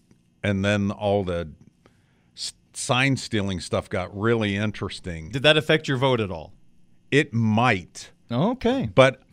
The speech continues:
Speaker 2: Okay.
Speaker 1: uh, they need to be proven guilty first. I mean, just all this really damning evidence isn't enough, but I'm keeping an eye on that. But Michigan,
Speaker 2: Hmm.
Speaker 1: they, they just haven't played anybody,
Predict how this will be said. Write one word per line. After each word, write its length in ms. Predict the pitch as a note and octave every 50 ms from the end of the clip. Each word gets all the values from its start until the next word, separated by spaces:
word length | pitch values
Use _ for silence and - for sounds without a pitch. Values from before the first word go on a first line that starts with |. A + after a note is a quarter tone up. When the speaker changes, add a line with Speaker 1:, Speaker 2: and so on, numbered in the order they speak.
| - -
Speaker 2:
Okay. 60 | A3
Speaker 1:
uh, 140 | A3 A#2+ A2+ C3
they 200 | A#2+ C3+ D3 E3
need 180 | F#3+ G3 G3
to 80 | F3+ D#3+
be 140 | D3+ D3+ C3
proven 480 | - - - F3 E3 D3 C3 A#2 A2
guilty 540 | G2 B2 C3 C3+ C3 B2+ - - A2+ F#2+ E2
first. 440 | - - G2 F2 E2 E2 - - -
I 60 | G2
mean, 280 | G2 G2+ G2+ G2 F#2+ F#2
just 340 | F#2 A#2+ A#2 G#2+ - - - _ _ _ - - _ _ _
all 260 | - A2 A#2 C3 C#3
this 400 | C3+ C3 A#2 A2 - - - - - _ _ _ _ _ _ -
really 400 | A2+ A2+ A#2+ C3 C#3 D3+ C#3+ B2+
damning 420 | A#2+ B2 A#2+ B2+ B2 B2 A#2+ A#2+ A#2+
evidence 440 | A#2+ A#2+ A2+ A#2 A2 G#2+ G2+ - A2+
isn't 280 | A2 G2+ - A2 G#2+
enough, 400 | G#2+ G#2+ A2+ A#2 A#2+ A2+ G2+ - - -
but 120 | A2 G2 F#2+
I'm 220 | G2 G#2 A2 G#2+
keeping 340 | - - A#2+ G#2 - A2 G2
an 100 | F#2+ F#2+
eye 200 | G2+ G#2+ A2+ A2 G2+
on 160 | F#2+ F2+ F2
that. 320 | F2 F2 F2 F2+ F2+ - _ _ _ _ _ _ _ _ _ _ _ _ _ _ _ _ -
But 260 | A2+ G#2 G2+ - _ -
Michigan, 760 | G#2 A2+ A2+ B2+ D3 D3 - - D3 C#3 C#3 C#3 C#3 C3+ C3+ C3+
Speaker 2:
Hmm. 340 | - G#3 G3 E3 C3 G2+ B2+ D3 - F3 E3+ -
Speaker 1:
they, 340 | F3+ F3 G#3 B3+ C#4 B3 F#3+
they 280 | E3+ - - A#3 C4
just 220 | G#3+ A#3 G3+ - -
haven't 300 | G#3 F#3+ E3 D3+ A2 -
played 320 | - - G#3 B3 C4 G#3+ D3
anybody, 680 | G2+ G2+ F#2+ E2 - F#2+ F2+ E2+ E2 F2 E2+ - _